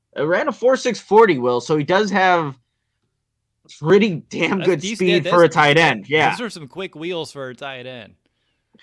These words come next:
Speaker 1: Yeah, so, uh, again, I don't wanna put any really high expectations for a guy they claim. You'll see if it works out in training camp, if he can pick up this offense, and see what he could potentially do. But,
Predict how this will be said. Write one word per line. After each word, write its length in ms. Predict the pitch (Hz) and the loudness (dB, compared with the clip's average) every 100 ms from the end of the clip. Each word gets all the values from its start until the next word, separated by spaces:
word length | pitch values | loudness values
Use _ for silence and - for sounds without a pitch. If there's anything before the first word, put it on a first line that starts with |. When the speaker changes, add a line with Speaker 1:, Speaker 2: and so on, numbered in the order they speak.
| _ | _
Speaker 1:
Yeah, 340 | 123 156 160 135 | -2 2 2 2
so, 380 | - 165 160 - | -2 -2 -2 -8
uh, 60 | - - - | -20 -20 -8
again, 320 | 185 175 160 139 | -4 0 0 0
I 80 | |
don't 160 | 139 196 | -2 0
wanna 120 | 196 | 0
put 200 | 165 185 | -2 -8
any 560 | 151 170 185 180 156 - _ _ _ _ _ 156 | -8 -6 -4 -4 -8 -14 _ _ _ _ _ -8
really 480 | 156 202 226 180 - _ | 4 6 6 4 -12 _
high 420 | - - 160 185 | -20 -4 -2 0
expectations 920 | 185 175 - 170 156 _ 170 156 143 | -2 -6 -6 -6 -6 _ -8 -8 -10
for 120 | 139 147 | -6 -4
a 40 | |
guy 200 | 135 147 | -2 0
they 120 | 151 | -2
claim. 640 | 151 - 147 151 151 156 - - | -4 -8 -8 -6 -6 -8 -12 -12
You'll 140 | 117 | -12
see 220 | - 156 | -8 -8
if 80 | 156 | -4
it 40 | 160 | -2
works 300 | 160 151 160 | 0 0 0
out 160 | 156 | -2
in 60 | 151 | -2
training 260 | 160 156 | -6 -6
camp, 180 | 147 151 | -6 -6
if 60 | 123 | -8
he 80 | - | -12
can 140 | 113 | -12
pick 220 | 120 147 | -8 -4
up 100 | 160 | -4
this 180 | 160 156 | -4 -4
offense, 640 | 151 147 143 151 143 135 _ _ _ | 0 0 0 -4 -4 -8 _ _ _
and 100 | 139 | -14
see 160 | - 180 | -6 -2
what 120 | 170 | 0
he 60 | 156 | -2
could 100 | 123 | -8
potentially 460 | 143 165 147 156 | -6 -6 -4 -8
do. 420 | 123 147 165 156 127 | -6 0 2 4 2
But, 360 | 135 131 - | 0 0 -2